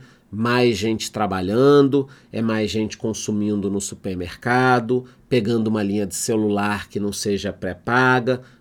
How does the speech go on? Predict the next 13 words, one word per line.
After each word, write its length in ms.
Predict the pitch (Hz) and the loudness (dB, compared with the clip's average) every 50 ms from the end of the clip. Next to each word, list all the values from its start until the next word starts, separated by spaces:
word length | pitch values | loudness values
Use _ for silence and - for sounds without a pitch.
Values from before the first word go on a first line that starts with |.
| _ _ | _ _
comprando 720 | - 151 156 151 135 151 139 127 127 127 123 120 104 117 | 0 0 0 0 0 0 2 2 4 4 4 2 0 -2
na 140 | 110 107 101 | -2 -2 -4
farmácia, 920 | - - - 98 90 90 95 104 120 127 131 131 127 120 - - - 127 - | -4 -6 -8 -8 -6 -6 -4 -2 0 2 2 2 2 0 -2 -2 -4 -2 -2
adotando 680 | - 139 147 131 135 135 127 131 - 131 127 123 123 120 | -2 -2 0 2 4 2 2 2 0 0 2 2 2 0
um 80 | 120 113 | -2 -4
cachorrinho. 1000 | - - 113 107 - - - 107 98 85 87 104 127 139 139 135 135 131 127 131 - - - _ _ | -6 -8 -8 -6 -4 -2 -2 -2 -2 -2 -2 0 2 4 4 4 2 2 0 -4 -10 -20 -20 _ _
A 140 | - 127 131 | -2 2 2
economia 720 | 135 135 139 - 156 151 147 139 131 123 127 135 143 156 | 2 2 0 -2 -2 2 2 2 2 4 2 2 2 0
inteira 560 | 156 160 160 156 156 - 139 135 139 147 151 143 | 0 -2 -4 -6 -6 -2 0 0 2 2 0 -2
gira. 560 | 117 98 101 107 120 143 143 - 101 92 92 - - - _ _ - | -2 -4 -4 0 2 4 4 4 2 -2 -6 -10 -20 -20 _ _ -12
Então, 280 | 107 107 - 123 123 | -10 -4 -2 2 2
o 60 | 127 127 | 2 2
desemprego 1040 | 117 110 104 123 147 151 143 127 - - - 107 127 151 156 127 101 104 101 - | 0 -2 0 0 2 2 2 0 -2 -2 0 2 2 2 2 2 0 -2 -4 -4